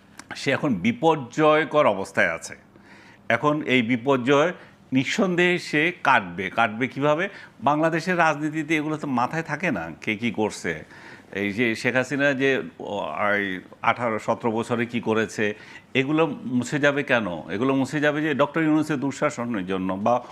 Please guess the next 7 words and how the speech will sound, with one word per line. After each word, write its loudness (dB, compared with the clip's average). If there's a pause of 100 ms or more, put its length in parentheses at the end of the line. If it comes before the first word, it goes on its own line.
(520)
দুঃশাসন -2
বলবো -2
না, 0
এই 0
শব্দটা -2
হলবো -2
কি, -6